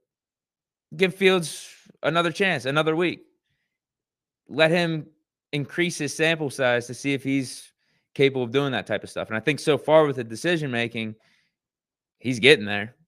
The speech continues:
for sure. We, we haven't had to see him do a game-winning drive or a fourth quarter comeback just yet.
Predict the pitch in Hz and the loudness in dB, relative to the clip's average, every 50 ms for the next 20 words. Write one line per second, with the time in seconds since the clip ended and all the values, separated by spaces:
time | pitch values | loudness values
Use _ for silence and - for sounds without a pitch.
0 | _ _ 107 101 - - 143 139 131 120 104 117 131 131 - - 135 135 135 151 | _ _ -12 -10 -6 -2 0 2 2 2 2 0 -2 -2 -4 -4 -4 0 4 4
1 | 151 139 143 135 135 139 143 139 127 127 117 - 139 135 131 127 123 117 113 107 | 4 4 2 0 2 2 2 2 2 -2 -6 -4 -4 -4 -2 -2 -4 -4 -6 -4
2 | 104 127 131 120 113 101 110 107 107 101 104 104 104 101 92 104 107 104 104 98 | -2 -2 0 0 0 -2 -2 -4 -4 -4 -6 -6 -6 -4 -2 0 0 0 0 0
3 | 101 98 98 - 110 107 101 - - 107 95 95 - 110 104 101 95 90 90 - | -2 -4 -6 -6 -6 -6 -6 -6 -8 -8 -8 -8 -6 -8 -6 -4 -2 -2 -2 -4
4 | - - 92 - - 107 107 104 95 - | -6 -10 -12 -10 -6 -4 -2 -2 -2 -4